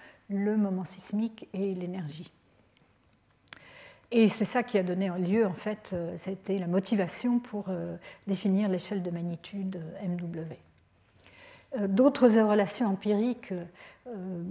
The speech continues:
donc, euh, ont pu être, euh, donc, euh, euh,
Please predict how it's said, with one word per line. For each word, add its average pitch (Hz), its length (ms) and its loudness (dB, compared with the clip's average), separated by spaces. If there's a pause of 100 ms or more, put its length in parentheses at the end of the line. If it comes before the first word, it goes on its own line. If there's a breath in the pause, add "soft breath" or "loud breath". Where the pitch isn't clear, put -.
(160)
donc, 196 420 -4
euh, 196 100 -4 (420)
ont 202 80 -4
pu 208 260 0
être, 190 300 -2
euh, 170 340 -4
donc, 175 400 -8
euh, 165 240 -8 (640)
euh, 214 40 -12